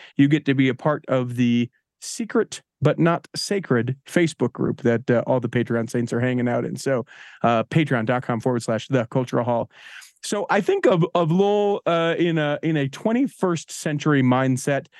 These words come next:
as sort of a disruptor. You're familiar with the term, you know, disruptor. It's, uh, it's someone that takes an organization and they, they say, "You know what?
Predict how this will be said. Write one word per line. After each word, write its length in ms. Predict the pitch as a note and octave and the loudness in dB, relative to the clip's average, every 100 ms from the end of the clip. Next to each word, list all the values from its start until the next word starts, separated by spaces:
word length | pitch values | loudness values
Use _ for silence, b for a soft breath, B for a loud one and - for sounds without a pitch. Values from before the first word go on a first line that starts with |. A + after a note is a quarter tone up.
| B B B | B B B
as 240 | C3+ C#3+ | 0 0
sort 220 | - F3 E3+ | -2 -2 2
of 100 | D3 | 2
a 80 | |
disruptor. 800 | C#3 C#3+ - C3 C#3 - G#2+ - _ _ _ _ _ _ _ B2+ | 2 -2 -2 -2 -2 -4 -6 -8 _ _ _ _ _ _ _ 0
You're 100 | B2 | 2
familiar 400 | D3+ D3+ D3 C#3 | 4 4 4 2
with 160 | C3+ | 0
the 140 | C3+ B2+ | 0 -2
term, 560 | - C#3 C3 B2+ B2 | 0 0 0 0 0
you 160 | C#3+ C#3+ | 0 -2
know, 140 | A#2+ | -2
disruptor. 600 | A#2+ B2+ - C3 - B2+ | -2 -4 -2 -4 -2 0
It's, 300 | B2 A#2 - | -2 -4 -6
uh, 60 | C3+ | -2
it's 720 | B2 B2+ B2+ B2+ C3 C#3 C#3+ | 0 2 2 2 0 -2 -2
someone 200 | F3 D#3+ | -2 0
that 160 | D3 C#3 | 0 0
takes 180 | A3+ | 0
an 60 | G3 | 0
organization 560 | G3 F3+ F3 F3 E3 E3 | 2 2 0 0 0 0
and 160 | D#3 | 2
they, 380 | D#3 D3+ D3+ C#3+ - B B B | 0 0 -2 -4 -8 B B B
they 140 | C3+ C3+ | -2 0
say, 260 | D#3+ D3 | 0 0
"You 260 | C#3+ F#3+ B3+ | 0 0 2
know 120 | C#4+ | 2
what? 180 | B3+ | 2